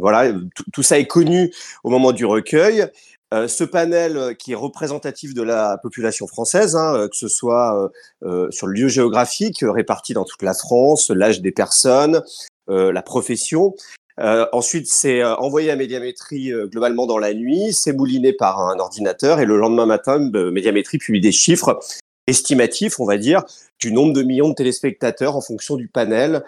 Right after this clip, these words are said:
de qui a regardé. Alors, quand on regarde dans le détail, on sait, euh, en gros quelle est la tranche d'âge qui a regardé, c'est des hommes, c'est des femmes, et cetera. Et, euh, voilà, donc, tout ça est, est la situation actuelle depuis de très nombreuses années.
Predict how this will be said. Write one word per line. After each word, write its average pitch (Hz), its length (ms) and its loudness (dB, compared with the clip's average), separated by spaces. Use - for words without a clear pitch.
de 113 120 -2
qui - 220 -2
a 143 60 4
regardé. 139 300 4
Alors, 151 160 4
quand 123 180 -10
on 135 60 -2
regarde 131 180 0
dans 123 80 0
le 123 80 -2
détail, 131 320 -2
on 120 100 -6
sait, 139 460 -6
euh, 113 260 -4
en 110 140 -8
gros 117 180 -8
quelle 117 180 -8
est 110 60 -2
la 107 80 -2
tranche 113 300 -8
d'âge 120 200 -2
qui 123 120 -6
a - 20 0
regardé, 135 540 0
c'est 110 200 -6
des 123 200 -2
hommes, 117 140 0
c'est 101 180 -4
des 117 100 0
femmes, 123 380 -2
et - 380 -20
cetera. 120 500 2
Et, 135 260 0
euh, 110 140 0
voilà, 90 220 -6
donc, - 140 -20
tout 143 80 -8
ça 175 260 4
est, 113 460 4
est 107 60 -2
la 113 100 0
situation 143 420 -2
actuelle 139 320 -2
depuis 113 240 -10
de - 60 -20
très - 160 -8
nombreuses 107 420 -4
années. 117 300 -2